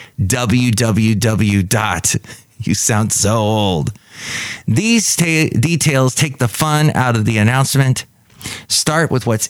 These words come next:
interesting or fun to see or do locally. Omit most details, stick to the main draw, and say where to get more info, the event sponsor or the station website,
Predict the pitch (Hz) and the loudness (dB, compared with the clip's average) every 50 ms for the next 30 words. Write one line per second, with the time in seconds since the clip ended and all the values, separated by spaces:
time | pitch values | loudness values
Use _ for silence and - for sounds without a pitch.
0 | _ - 190 208 220 - - 214 - - 196 185 165 147 139 - 143 135 131 131 | _ -2 0 2 2 2 0 0 0 2 2 2 2 2 0 0 2 2 2 2
1 | - 131 117 - - 123 117 113 104 - - 113 92 98 110 107 101 98 104 104 | 2 0 0 0 2 2 2 2 2 2 0 0 2 2 2 2 2 2 2 0
2 | - - 87 85 73 69 - - - _ _ - - - - _ _ - 117 120 | 0 0 0 0 0 0 -4 -6 -10 _ _ -20 -20 -20 -20 _ _ -2 0 2
3 | 120 131 156 175 170 - - - 104 113 117 117 113 - - - 98 82 - 107 | 4 2 2 2 -2 -6 -2 0 2 2 4 2 0 -2 -2 -2 -2 0 0 2
4 | 98 92 95 92 - - - - - - 175 165 - - - 120 117 120 117 110 | 2 2 2 0 -2 -4 -4 -4 -2 -2 -4 -6 -4 -2 0 0 2 4 4 4
5 | 107 104 101 90 92 95 95 95 92 90 92 98 98 - - - - - - 107 | 4 4 4 4 4 2 2 2 2 0 0 -2 -4 -8 -14 -18 -16 -8 -2 0
6 | 110 101 - - - 139 135 131 127 131 127 123 - - - - _ _ _ - | 0 0 0 0 0 0 2 2 2 2 0 0 -4 -10 -20 -20 _ _ _ -2
7 | - 113 120 131 139 139 123 127 - - 120 117 123 143 165 185 185 - - - | 0 0 0 0 0 0 0 0 2 2 2 2 2 2 2 2 0 2 2 0
8 | 95 85 73 - 95 - _ _ _ _ _ _ - 120 117 113 117 123 123 120 | 2 2 0 -2 -4 -6 _ _ _ _ _ _ -2 0 0 2 2 2 2 0
9 | 110 - - 117 107 104 98 - 113 104 98 - 107 104 98 98 104 - - 160 | 0 0 0 0 0 0 0 0 0 -2 0 0 -2 0 0 0 0 0 -2 -2
10 | 165 143 - 131 120 107 98 - - 104 95 95 - | 0 2 2 2 2 2 2 0 0 0 0 -2 -2